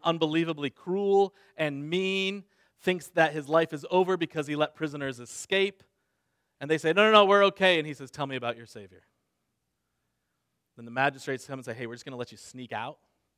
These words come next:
And Paul says, "I'm a Roman citizen." And they're like, "Oh no, this is bad for us." They still leave Philippi, but the people of Philippi saw Paul's example of what it is to be beaten,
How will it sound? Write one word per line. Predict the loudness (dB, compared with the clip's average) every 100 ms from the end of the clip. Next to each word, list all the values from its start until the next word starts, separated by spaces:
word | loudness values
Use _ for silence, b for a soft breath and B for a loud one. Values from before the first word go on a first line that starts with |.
| _ _ _ _ _ _ _ _ _
And | _
Paul | -14
says, | -12
"I'm | -12
a | -8
Roman | -8 -8
citizen." | -14 -14 -16 -20
And | -20
they're |
like, | -20 _ -20
"Oh | -20
no, | -18 -20 -20 _ _ _ _ _ _ _ _ _ _ _ _
this | -20 -20
is | -8
bad | -6 -6
for | _ -20
us." | -20 _ _ _ _ _ _ _ _ _ _ _ _ _ _ _ -8
They | -8
still | -4 2 2
leave | 4 0 0
Philippi, | -2 -2 0 -2
but | -2
the | -12
people | -10 -8 0 0 0
of | -4
Philippi | -2 -2 0 -2
saw | -2 -2 0 2 -2 -6 _ _ _ _ _ _ _
Paul's | -2 0 0
example | -4 -6 -4 -4 -6 -12
of | -6
what | -6
it | -4
is | -6 -8
to | -18
be | -18 -20 _ -18
beaten, | -8 -8 -8 -12 -14